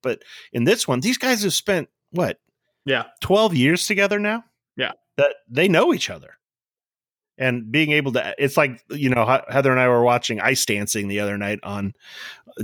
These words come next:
Speaker 1: you know, I watch it mostly just to see the, uh,
Speaker 2: <laughs>
Speaker 1: Welcome to the Hunger Games guys on it. But, um, <laughs> um, but when those people are doing it, I go, "How do you get that good at it?"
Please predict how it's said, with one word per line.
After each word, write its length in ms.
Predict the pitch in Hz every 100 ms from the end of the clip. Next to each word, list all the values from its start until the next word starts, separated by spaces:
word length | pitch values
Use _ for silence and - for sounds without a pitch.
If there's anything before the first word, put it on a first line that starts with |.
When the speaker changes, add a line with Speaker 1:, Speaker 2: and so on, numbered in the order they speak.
| 113
Speaker 1:
you 160 | - 117
know, 160 | 98 67
I 180 | 117 139
watch 260 | 123 110
it 80 | 110 98
mostly 460 | 107 120 113 - 104
just 220 | 113 -
to 80 | 101
see 220 | - 110
the, 300 | 98 98 95
uh, 180 | 92 98
Speaker 2:
<laughs> 40 |
Speaker 1:
Welcome 280 | 110 117 113
to 60 | 98
the 60 |
Hunger 340 | 87 110 107 98
Games 480 | 92 92 92 - - 330 -
guys 380 | - - - -
on 180 | 104 104
it. 120 | - -
But, 180 | 127 113 - - - - -
um, 540 | 127 117 107 92 110 _ _ -
<laughs> 380 | - - - - - - - - - 185 - - - -
um, 520 | 143 147 123 110 98 - _
but 200 | 175 147
when 140 | 165
those 180 | 175 190
people 280 | - 180 170
are 80 | 143
doing 280 | 165 254 135
it, 40 |
I 100 | 117
go, 100 | 135
"How 200 | 113 190
do 80 | 277
you 120 | 277
get 200 | 165 165
that 200 | 123 110
good 160 | 202 214
at 160 | 113 92
it?" 140 | -